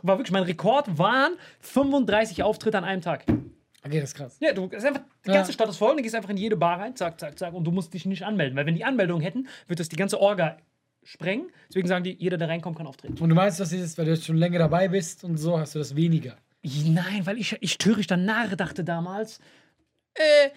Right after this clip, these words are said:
Speaker 1: wenn du die Arbeit, ich dachte, Comedy, die deutsche Entertainment-Branche funktioniert wie ein normaler Berufsweg. Weil vorher war ich zum Beispiel,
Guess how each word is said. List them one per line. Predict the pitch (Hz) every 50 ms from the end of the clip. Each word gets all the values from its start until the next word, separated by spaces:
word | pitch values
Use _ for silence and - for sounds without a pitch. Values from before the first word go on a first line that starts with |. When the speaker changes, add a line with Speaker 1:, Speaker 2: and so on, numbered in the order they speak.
| _ _ _
Speaker 1:
wenn | - 277 277 294 269
du | 294
die | 269 277 254 -
Arbeit, | - 285 339 349 - 254 240 233 226 - - -
ich | - 160 -
dachte, | 233 220 - 226 220 220 220 - _ _ _ - - _ _ - -
Comedy, | - 190 196 202 165 175 170 165 156 156 151 - _ _
die | - 143 143 - - _ _
deutsche | 156 160 160 165 165
Entertainment-Branche | 160 156 156 147 156 165 160 151 135 - 131 139 143 135 123 131 131 127
funktioniert | - - 151 139 - - - 147 143 147 147 147 - - _ _
wie | - 127 151 -
ein | - 143 139
normaler | 135 139 135 143 156 147 143
Berufsweg. | 123 123 123 131 - - - 117 104 -
Weil | - 123
vorher | 117 170 165 170 175 156
war | 143 131
ich | -
zum | - 143
Beispiel, | 131 - - 135 123